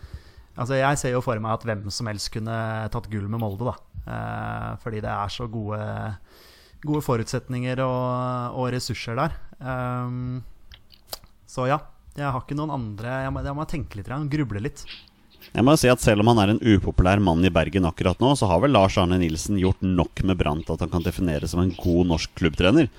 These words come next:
Speaker 2: Og han har jo også vunnet cupgull med Hødd, men hadde det vært en landslagstrener, da?
Speaker 1: Ja, jeg, t-, jeg tror faktisk det, eh, fordi
Speaker 2: Ja.
Speaker 1: at, eh, han har en,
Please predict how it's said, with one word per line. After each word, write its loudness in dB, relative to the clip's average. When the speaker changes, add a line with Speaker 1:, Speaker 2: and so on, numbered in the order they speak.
Speaker 2:
Og -2
han 4
har 8
jo 10
også 6
vunnet 4
cupgull 0
med 2
Hødd, 4
men 4
hadde 2
det 2
vært 2
en 4
landslagstrener, 4
da? -4
Speaker 1:
Ja, 0
jeg, 2
t-, -2
jeg 4
tror 0
faktisk -4
det, 2
eh, -2
fordi 0
Speaker 2:
Ja. -2
Speaker 1:
at, -12
eh, -2
han -4
har -4
en, -4